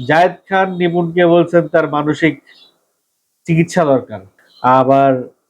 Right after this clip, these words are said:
মিশা সওদাগরও থ্রেট দিয়েছেন পুঙ্খানুপুঙ্খানুভাবে, পুঙ্খানুপুঙ্খভাবে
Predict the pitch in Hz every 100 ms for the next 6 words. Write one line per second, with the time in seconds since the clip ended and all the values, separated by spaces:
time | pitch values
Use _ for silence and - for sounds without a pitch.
0 | _ _ _ _ _ _ _ _ - 151
1 | 190 190 196 196 196 185 - 165 147 160
2 | 143 143 120 117 196 208 196 214 208 208
3 | 190 190 165 - 180 156 151 151 139 139
4 | _ _ _ _ 190 214 214 233 240 233
5 | 220 180 190 175 147 117